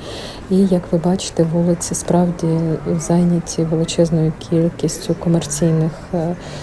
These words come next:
приміщень. Дуже багато бутіків, різних магазинів, е,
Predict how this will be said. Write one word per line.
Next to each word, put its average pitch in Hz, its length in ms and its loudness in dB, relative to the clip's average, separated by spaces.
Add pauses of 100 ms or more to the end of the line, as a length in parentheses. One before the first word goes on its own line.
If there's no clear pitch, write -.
(1160)
приміщень. 190 540 4 (540)
Дуже 170 260 0
багато 160 440 -2
бутіків, 175 640 0 (120)
різних 160 440 -2
магазинів, 208 640 2 (1500)
е, 170 40 0